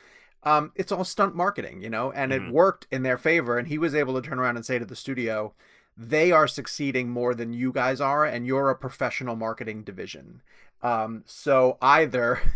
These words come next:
Speaker 1: <laughs> uh, get your act together, uh, or hire them, 'cause they're doing it for free." You know, like, they, they literally were doing this out of the, the, the passion that they had for Zack and his, and his work. And, you know, he was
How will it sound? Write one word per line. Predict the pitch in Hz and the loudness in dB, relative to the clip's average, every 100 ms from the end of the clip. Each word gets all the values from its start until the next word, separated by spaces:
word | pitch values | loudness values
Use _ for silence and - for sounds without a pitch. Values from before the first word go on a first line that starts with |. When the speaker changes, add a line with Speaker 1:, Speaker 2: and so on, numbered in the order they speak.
| - | 4
Speaker 1:
<laughs> | - - - | -6 -16 -4
uh, | 127 120 110 - | 0 0 -2 -2
get | 156 165 170 | 2 2 4
your | 151 | 4
act | 151 147 | 4 2
together, | 139 131 123 123 127 - _ _ _ - | 0 2 2 0 -2 -6 _ _ _ -4
uh, | 123 113 - | -2 -2 2
or | 147 151 | 4 4
hire | - 190 220 135 | 6 4 6 2
them, | 117 113 120 | -2 -6 -6
'cause | 131 | 0
they're | 160 | 2
doing | 175 175 147 | 4 2 0
it | - | -6
for | 107 | -10
free." | 131 101 - 143 | -8 -8 -10 -12
You | 127 | -8
know, | 123 127 | -4 -2
like, | 123 117 110 | -4 -6 -4
they, | 127 131 - 120 98 101 | -4 -4 -8 -20 -16 -4
they | 143 156 | 0 0
literally | 143 156 180 190 185 175 | 0 2 6 6 6 4
were | 156 | 2
doing | 135 151 139 | 0 -2 0
this | 131 117 - | -2 -4 -4
out | 120 131 135 | 0 2 2
of | 131 104 95 | -2 -4 -6
the, | 120 113 123 _ _ _ _ _ - | -4 -4 -8 _ _ _ _ _ -10
the, | 123 - _ | -10 -10 _
the | - | -16
passion | - - 131 127 127 | -8 0 0 0 -8
that | 117 | -6
they | 120 | -6
had | 117 117 | -4 -6
for | 113 | -6
Zack | 113 110 107 - | -8 -8 -8 -14
and | 113 107 | -14 -12
his, | 113 104 - - _ _ 110 | -14 -12 -16 -18 _ _ -14
and | 110 | -12
his | 110 | -6
work. | 131 170 120 - - - - - - | 2 4 4 0 -16 -18 -20 -16 -6
And, | 127 120 117 110 - | -4 -4 -6 -12 -12
you | 135 | -8
know, | 117 | -6
he | 110 160 170 | -6 -4 -2
was | 135 - | -4 -6